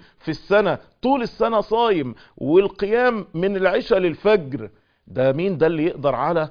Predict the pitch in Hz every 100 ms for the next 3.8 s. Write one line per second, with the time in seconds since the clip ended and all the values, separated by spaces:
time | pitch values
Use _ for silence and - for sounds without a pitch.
0 | _ _ 151 160 147 185 220 165 143 156
1 | 185 147 139 - _ 123 151 175 226 165
2 | 131 - _ - - 202 - 156 139 196
3 | 202 180 151 156 147 202 226